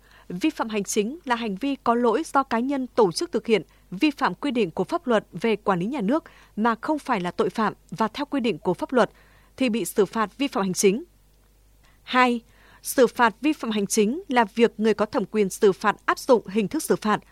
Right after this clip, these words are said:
biện pháp khắc phục hậu quả đối với cá nhân, tổ chức thực hiện hành vi vi phạm hành chính theo quy định của pháp luật về xử phạt vi phạm hành chính. Ba, biện pháp xử lý hành chính là biện pháp được áp dụng đối với cá nhân vi phạm pháp luật về an ninh trật tự,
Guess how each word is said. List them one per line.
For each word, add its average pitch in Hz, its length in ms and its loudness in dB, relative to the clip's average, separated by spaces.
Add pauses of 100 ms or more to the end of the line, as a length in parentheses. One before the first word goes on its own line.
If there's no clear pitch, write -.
(400)
biện 214 240 4
pháp 302 220 -4
khắc 349 140 0
phục - 200 -6
hậu 220 100 0
quả 214 300 0
đối 190 200 0
với 202 100 -4
cá 214 160 -2
nhân, 247 280 0 (120)
tổ 190 160 6
chức - 200 -6
thực 220 140 -2
hiện 214 220 2
hành 214 220 -4
vi 262 240 -2
vi 247 200 -4
phạm 214 180 -2
hành 190 120 -2
chính 202 280 2 (320)
theo 285 100 2
quy 277 140 -2
định 220 200 0
của 190 140 2
pháp - 220 -4
luật 226 180 4 (300)
về 220 220 2
xử 208 220 4
phạt 214 320 -2
vi 254 240 -2
phạm 190 140 -6
hành 185 140 -2
chính. 196 260 2 (1300)
Ba, 247 340 6 (360)
biện 226 220 0
pháp 339 180 -2
xử - 180 0
lý 202 160 2
hành 277 180 -4
chính 233 440 -2
là 269 80 4
biện 214 200 0
pháp 320 320 -4
được 220 200 2
áp 320 160 -2
dụng 247 280 0
đối 220 180 2
với 233 140 2
cá 269 160 -2
nhân 277 280 -2
vi 285 200 -2
phạm 196 240 -2
pháp - 220 -6
luật 247 240 0
về 208 220 -2
an 269 200 -2
ninh 254 120 -4
trật - 180 -4
tự, 220 180 4